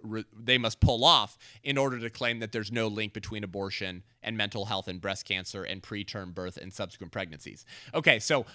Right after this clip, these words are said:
all of these people are actually the peddlers of misinformation when they say pregnancy tissue, when they say that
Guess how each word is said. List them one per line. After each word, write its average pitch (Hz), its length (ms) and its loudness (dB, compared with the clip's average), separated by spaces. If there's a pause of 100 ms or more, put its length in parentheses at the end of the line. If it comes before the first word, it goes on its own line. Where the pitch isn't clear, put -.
all 220 240 10
of 208 80 2
these 175 160 -2
people 160 320 2
are 127 180 0
actually 156 480 10
the 117 120 -2
peddlers 110 500 2
of 104 60 -4
misinformation 92 880 -4 (160)
when 135 140 0
they 135 100 6
say 127 160 2
pregnancy 131 560 2
tissue, 90 480 -6 (220)
when 143 120 -2
they 143 100 2
say 135 280 6
that 127 200 0